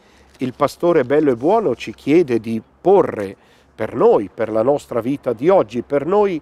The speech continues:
che siamo Chiesa. Egli vive una missione universale. Non ci sono pecore riservate o pecore da escludere. C'è un annuncio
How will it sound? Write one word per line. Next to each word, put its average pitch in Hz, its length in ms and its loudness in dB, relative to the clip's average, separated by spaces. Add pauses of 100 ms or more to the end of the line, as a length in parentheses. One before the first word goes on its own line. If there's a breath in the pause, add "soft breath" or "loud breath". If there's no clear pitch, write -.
(340 soft breath)
che 139 140 -2
siamo 165 400 0
Chiesa. 95 760 -4 (840 loud breath)
Egli 247 400 2
vive 240 320 0
una 196 220 2
missione 190 600 -2
universale. 120 1120 0 (1300 soft breath)
Non 202 240 4
ci 202 160 -4
sono 226 400 4
pecore 190 840 2
riservate 165 1120 2
o 196 140 2
pecore 190 580 0
da 170 160 2
escludere. 107 840 -6 (1000 soft breath)
C'è 185 520 2
un 180 160 -2
annuncio 170 920 -2